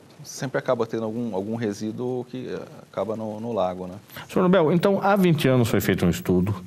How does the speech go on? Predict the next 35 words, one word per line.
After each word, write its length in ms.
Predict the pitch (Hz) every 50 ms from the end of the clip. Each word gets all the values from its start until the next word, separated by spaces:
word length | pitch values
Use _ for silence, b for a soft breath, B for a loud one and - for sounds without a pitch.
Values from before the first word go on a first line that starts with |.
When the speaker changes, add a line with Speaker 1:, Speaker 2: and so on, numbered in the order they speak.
| B B B B B B B B B - - - - - - -
Speaker 2:
o 40 | 127
senhor 300 | - - 151 147 151 147
constata 560 | - 156 139 - - 143 135 127 131 - 120
de 200 | 113 120 139 160
novo, 400 | 147 127 110 104 95 82 90 98
ou 60 | 101
seja, 300 | - - 110 98 90 90
durante 360 | 87 98 117 123 131 127 -
vinte 280 | 104 123 147 147 147 120
anos 140 | 113 110 -
parece 160 | - 101 -
que 80 | - 92
nada 300 | 92 98 101 90 92 87
tá 100 | - 92
acontecendo, 640 | 85 - 87 85 - - - 95 90 95 98 95 - B B B B B B B B B B B B B - - - - - -
outra 360 | - 196 214 202 214 185 147
vez 480 | 120 117 123 135 143 143 139 - - - - - - - - -
essa 280 | 139 135 127 - - 127
água 320 | 113 113 113 113 117 117
não 140 | 117 120 117
tá 100 | 104 107
de 80 | 98 101
boa 200 | 95 104 101 95
qualidade 680 | 117 107 107 101 113 117 123 131 135 - - - - - - - _ -
e, 80 | 151
consequentemente, 560 | - 147 143 135 - 147 131 131 131 131 127
essa 160 | 147 131 - 135
água 380 | 113 110 113 117 127 139 113 -
é 240 | 131 120 110 113 117
a 240 | 113 131 117 107 107
água 160 | 110 113 113
que 120 | - 131
vem 120 | 107 98 92
pra 120 | 92 98
Sorocaba 560 | - 123 117 110 - 113 110 113 120 135 127